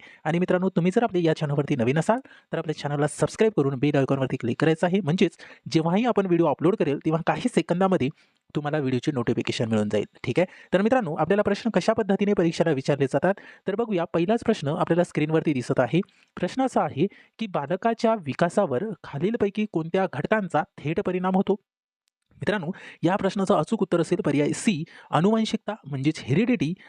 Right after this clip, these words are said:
आणि पर्यावरण म्हणजेच एन्व्हायरमेंट या दोन्ही घटकांचा बालकाच्या विकासावर थेट परिणाम होतो. ओके, आता स्पष्टीकरणामध्ये काही महत्त्वाचे पॉइंट आहे ते आपण या ठिकाणी बघूया. बघा, बालकाचा विकास हा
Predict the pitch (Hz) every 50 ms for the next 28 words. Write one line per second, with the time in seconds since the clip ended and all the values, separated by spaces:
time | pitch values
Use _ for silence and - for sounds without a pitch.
0 | - - - 156 190 185 - - 165 151 165 196 214 214 190 143 156 185 165 135
1 | 135 131 143 151 - - - 143 123 117 110 139 151 175 190 151 127 - - _
2 | - 135 165 175 - - 135 147 160 160 160 190 269 294 226 214 202 214 - 190
3 | 180 165 - 143 127 147 196 - - - - _ - 123 143 135 131 143 - 151
4 | 147 - - 170 165 135 113 - 156 - - 175 156 - 143 131 117 127 165 208
5 | 233 - - - - 143 147 - 156 - 131 120 120 120 131 160 233 - _ _
6 | - - - - - - - _ _ _ _ - _ _ _ _ _ 110 110 -
7 | 180 - - - - - - 151 214 - - - 170 - - 208 202 208 202 196
8 | 196 202 196 202 - 170 160 196 185 143 - 135 - 180 185 - - 208 208 202
9 | 180 165 143 - 131 160 - - - - - - 175 175 165 175 170 151 139 143
10 | 139 - 143 139 139 127 123 113 120 120 143 185 226 - 151 170 170 - 139 196
11 | - _ _ _ - - - - - 135 143 139 160 202 - 247 - 262 247 190
12 | 202 - - 156 147 180 - - - 180